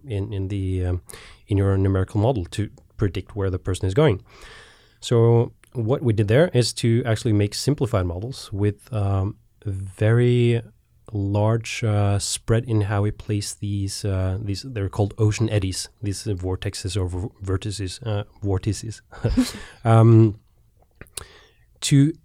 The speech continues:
to give good predictions. So we have, we have two pers-, uh, two observations of a person floating at sea. Uh, we can sort of say that, well, this is the correct ocean model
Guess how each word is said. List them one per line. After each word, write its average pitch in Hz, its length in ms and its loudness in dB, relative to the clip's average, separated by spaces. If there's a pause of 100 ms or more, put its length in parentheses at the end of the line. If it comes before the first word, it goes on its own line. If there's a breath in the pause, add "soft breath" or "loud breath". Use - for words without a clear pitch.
(100)
to - 120 0
give 151 300 2
good 156 180 2
predictions. 156 440 2
So 120 120 0
we 127 80 4
have, 131 240 -2
we 117 80 4
have 113 140 4
two - 160 0
pers-, - 300 -4
uh, 110 280 2
two 180 220 -4
observations 110 640 2
of 101 100 0
a 104 60 -2
person 98 340 -2
floating 98 300 0
at - 80 -4
sea. 220 240 -2 (220)
Uh, 113 200 2
we 117 80 2
can 117 140 2
sort 113 300 0
of 107 80 -2
say 104 180 0
that, 98 160 0 (140)
well, 139 220 -2
this 110 580 -4
is 135 380 0
the 117 300 0
correct 123 320 -2
ocean 120 240 2
model 113 320 0